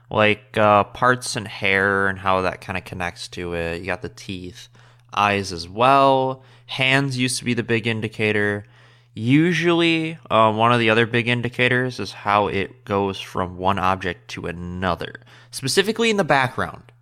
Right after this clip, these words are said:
Not the subject itself, but the background. 'Cause A I, for some reason, when it's the background, you'll have objects just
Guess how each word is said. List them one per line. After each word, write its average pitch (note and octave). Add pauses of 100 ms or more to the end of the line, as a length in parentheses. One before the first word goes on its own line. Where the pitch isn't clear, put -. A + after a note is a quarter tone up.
(340)
Not A#2+
the E3+
subject D3
itself, B2
but -
the G2+
background. -
'Cause G#2 (300)
A A#2
I, B2+
for C3
some A#2+
reason, A2+
when G2
it's -
the -
background, C3 (840)
you'll B2+
have D#3
objects C#3
just -